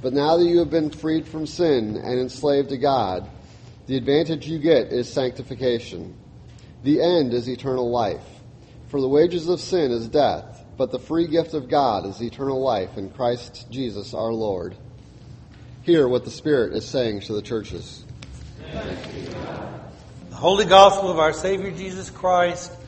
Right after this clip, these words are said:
Speaker 2: according to Matthew. Glory to you, Lord Christ.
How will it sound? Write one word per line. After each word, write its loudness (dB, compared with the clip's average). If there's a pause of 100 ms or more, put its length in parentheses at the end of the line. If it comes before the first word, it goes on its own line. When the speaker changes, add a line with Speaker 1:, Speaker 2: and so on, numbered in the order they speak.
(160)
Speaker 2:
according -2
to -10
Matthew. -10 (480)
Glory 0 (100)
to -10
you, -6
Lord -6
Christ. -8